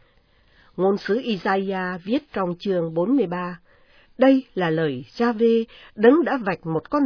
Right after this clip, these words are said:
đường giữa đại dương, một lối đi giữa sóng nước oai hùng. Đấng đã cho xuất trận nào chiến xa chiến mã, nào tướng mạnh binh hùng, tất cả đã nằm xuống và không còn trỗi dậy, đã bị dập đi,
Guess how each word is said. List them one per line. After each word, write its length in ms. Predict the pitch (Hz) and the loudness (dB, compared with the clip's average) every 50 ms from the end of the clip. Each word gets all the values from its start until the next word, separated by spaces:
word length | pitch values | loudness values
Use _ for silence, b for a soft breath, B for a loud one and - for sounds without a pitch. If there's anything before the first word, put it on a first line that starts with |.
| 214 | 0
đường 280 | 175 180 170 151 131 120 | 0 0 0 0 -2 -6
giữa 220 | 117 - - - | -10 -8 -6 -4
đại 260 | 262 226 160 - - 151 | -4 -4 -4 -6 -8 -10
dương, 380 | - - 240 254 254 254 247 B B B B B B - | -6 -4 -2 -2 -2 -4 -6 B B B B B B -2
một 180 | 214 196 190 202 | -2 0 0 0
lối 260 | 196 196 220 302 320 | 2 2 4 4 4
đi 300 | 254 285 285 285 285 277 | 4 4 4 4 4 2
giữa 200 | - - 233 277 | 0 -2 -2 -2
sóng 300 | - - 247 277 294 254 | -2 -2 0 2 2 2
nước 280 | 285 359 392 - - | 2 0 -4 -6 -6
oai 160 | 262 262 262 208 | -4 -4 -4 -4
hùng. 320 | 185 196 165 156 135 120 - _ _ _ _ _ _ _ _ _ _ - | -4 -2 -4 -4 -4 -8 -12 _ _ _ _ _ _ _ _ _ _ -14
Đấng 300 | - 147 165 185 233 269 | -8 -6 -2 -2 0 0
đã 140 | 202 190 254 - | 0 -2 -2 0
cho 100 | 262 240 240 | 0 0 0
xuất 340 | - - - 311 - _ - | 0 -2 -6 -8 -8 _ -8
trận 140 | 196 170 - - 165 165 | -8 -8 -8 -8 -8 -8
nào 200 | 160 156 147 - - _ | -6 -6 -6 -8 -10 _
chiến 160 | - 190 196 277 | -6 -4 -2 -2
xa 340 | - - - 262 247 247 247 240 - | -4 -4 -6 -6 -4 -4 -6 -6 -2
chiến 180 | - 226 247 320 339 | 2 2 2 4 2
mã, 260 | 247 185 - - - 294 B B B B B B - | 0 -4 -6 -8 -12 -14 B B B B B B -2
nào 260 | 214 202 196 180 165 - - | 2 2 2 2 2 0 2
tướng 180 | 233 226 294 359 349 214 | 4 4 4 4 2 0
mạnh 140 | 160 151 - - - | -2 -6 -8 -8 -2
binh 260 | 208 247 262 254 247 | 0 2 2 2 0
hùng, 360 | 196 196 185 170 156 131 113 113 b b b b b b b - | -2 -2 -2 -2 -2 -4 -6 -12 b b b b b b b -6
tất 260 | 269 - - _ - | -6 -6 -6 _ -4
cả 140 | 185 151 127 117 - | -4 -4 -4 -6 -8
đã 100 | - - 247 254 220 | -6 -2 -2 0 0
nằm 200 | 190 165 135 120 | 0 -2 -4 -6
xuống 380 | - - - 170 170 180 254 B B B _ | -10 -10 -6 -6 -4 -4 -6 B B B _
và 100 | - 170 | -6 -6
không 280 | - - 302 302 285 - | -4 -2 -2 -4 -2 -2
còn 240 | - 190 170 139 120 - | -2 -2 -2 -4 -4 -8
trỗi 220 | - - - 269 247 - | -8 -6 -6 -6 -6 -6
dậy, 240 | - 170 143 131 - b b b b b | -6 -6 -6 -6 -8 b b b b b
đã 140 | - - 285 - | -8 -6 -4 -4
bị 180 | 220 190 156 147 | -2 -4 -4 -4
dập 180 | - 170 147 - _ - | -4 -6 -6 -8 _ -6
đi, 340 | 214 262 262 269 269 269 | -4 -2 0 0 -2 -4